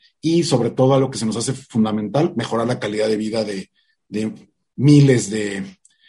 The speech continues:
de gente de la Ciudad de México, ¿no? Entonces, sí es algo, este,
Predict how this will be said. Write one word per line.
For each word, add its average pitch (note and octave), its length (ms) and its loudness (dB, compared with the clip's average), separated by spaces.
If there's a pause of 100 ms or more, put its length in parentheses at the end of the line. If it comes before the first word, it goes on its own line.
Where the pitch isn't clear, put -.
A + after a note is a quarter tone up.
(380)
de B2 100 -2
gente B2+ 380 2
de A2+ 100 0
la A2+ 80 -4
Ciudad A2 220 -2
de - 80 -6
México, - 340 -10
¿no? C#3 280 -4
Entonces, A#2+ 600 -2 (560)
sí - 140 -4
es B2+ 120 -2
algo, B2+ 460 2
este, G2+ 500 -8